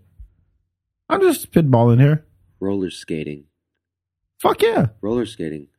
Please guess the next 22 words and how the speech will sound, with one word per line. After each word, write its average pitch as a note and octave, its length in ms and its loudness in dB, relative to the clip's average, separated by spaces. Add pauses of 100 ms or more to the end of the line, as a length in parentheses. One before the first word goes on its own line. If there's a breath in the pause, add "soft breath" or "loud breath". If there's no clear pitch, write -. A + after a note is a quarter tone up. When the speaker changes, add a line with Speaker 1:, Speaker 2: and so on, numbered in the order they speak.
Speaker 1:
I - 40 4
mean, G#3+ 160 4
Speaker 2:
So F#3 140 2
Speaker 1:
snowboard G3+ 420 4
made C#3+ 240 6
it. G#3 280 -2
Speaker 2:
Pu-, A2+ 240 -4
put C3+ 180 0
it D#3+ 140 0
to - 80 -12
the A2 100 -2
Summer B2 380 -2
Olympics. - 560 -12 (340)
Roller A#2+ 240 -2
skating. C#2+ 400 -12 (720)
Speaker 1:
Why C3 140 2
not? F4+ 260 -2 (240)
That's - 140 2
skill. G3+ 380 0 (220)
Speaker 2:
Yeah, F#2 320 -4
but G#2 180 0
I, F#2+ 220 -2